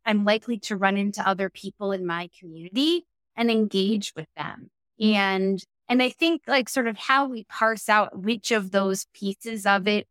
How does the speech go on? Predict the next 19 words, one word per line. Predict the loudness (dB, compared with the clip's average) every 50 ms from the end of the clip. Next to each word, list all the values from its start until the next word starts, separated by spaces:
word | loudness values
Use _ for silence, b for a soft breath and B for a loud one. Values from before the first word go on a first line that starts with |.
| _ -2
is, | 0 0 0 0 -4
is | -6 -6 -6 0
really | 2 2 2 2 0 -2 -4 -6 -10 -4
sort | -4 -2 -2
of | -2 -4 -6 _ _ _ _ _
the | -6 -2
active | -2 -2 -2 -4 -4 -4 -2 0 0
ingredient | 0 0 0 0 -2 -2 0 0 2 2 2 4 2 2 0 -2 -2
or, | -2 0 0 -2 -4 -6 _ _ _ 0
you | 2 2
know, | 4 4 2 0 -4 -8 _
this | 0 2 2 2 2 -2
portion | _ -4 -2 -2 -2 0 0 0
of | 2 2 0
it | -2 -4 -4
versus | -4 -4 -4 -4 -4 -4 -4 -4 -2
the | -2 0 2 2
other, | 2 2 2 2 2 2 2 2
like, | 2 2 0 0